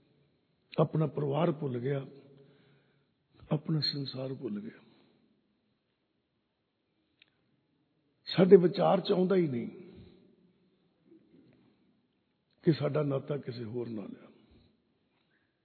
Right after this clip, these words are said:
ਧਿਆਨ ਦੇਣਾ, ਬਾਕੀ ਜਨਮਾਂ ਦੇ ਅੰਦਰ ਇਹ ਚੀਜ਼ ਯਾਦ ਨਹੀਂ ਆ ਸਕਦੀ,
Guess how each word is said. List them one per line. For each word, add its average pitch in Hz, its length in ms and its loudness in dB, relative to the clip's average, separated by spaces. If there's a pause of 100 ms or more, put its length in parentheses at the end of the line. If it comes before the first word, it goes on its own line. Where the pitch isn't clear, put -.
(600)
ਧਿਆਨ 127 240 -2
ਦੇਣਾ, 143 320 0 (1400)
ਬਾਕੀ 190 300 6
ਜਨਮਾਂ 175 400 2
ਦੇ 175 140 0
ਅੰਦਰ 170 220 0
ਇਹ 170 60 0
ਚੀਜ਼ 156 280 -2
ਯਾਦ 139 220 -2
ਨਹੀਂ 139 180 -2
ਆ 123 80 -6
ਸਕਦੀ, - 400 -14